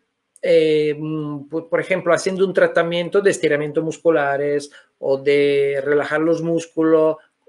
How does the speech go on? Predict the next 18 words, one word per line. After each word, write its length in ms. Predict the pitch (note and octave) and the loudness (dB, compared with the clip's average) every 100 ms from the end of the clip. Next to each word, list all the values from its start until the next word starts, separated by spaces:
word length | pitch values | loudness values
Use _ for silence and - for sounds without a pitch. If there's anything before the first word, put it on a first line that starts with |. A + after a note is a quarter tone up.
| _ | _
con 200 | - E3 | 0 2
cualquier 420 | - D3+ C#3+ E3+ | 2 0 4 2
medio, 540 | E3 F3 E3+ F3 G3 - | 4 4 4 4 0 2
tal 160 | G#3 G3+ | 4 4
vez, 520 | F#3 F3+ - - - _ _ _ _ _ | 2 0 -6 -16 -20 _ _ _ _ _
tal 160 | F#3 | 2
vez 340 | E3 D#3+ E3 E3 | 4 4 4 -2
no 300 | D#3 D3+ E3 | -2 4 6
vayamos 420 | E3+ D#3 D3+ E3+ | 6 2 0 -2
a 20 | |
conseguir 400 | E3 C#3+ D3 D#3+ | -6 -8 -6 -4
un 120 | D#3+ D#3 | -2 -4
resultado 720 | D3 D3+ C#3+ D#3+ D#3+ D#3+ F3 | -6 -10 -4 0 2 4 4
óptimo 560 | F#3 E3 E3+ F3+ A#3 - | 4 4 2 -2 -2 -2
porque 320 | D#3 - D#3 | -4 0 -2
no 160 | D#3 E3 | 0 0
estaremos 480 | E3 D#3 D#3 D#3 | 0 0 0 -2
trabajando 640 | D3+ D3 C3 D3 D3 D#3+ | -2 -2 -2 -4 -2 -2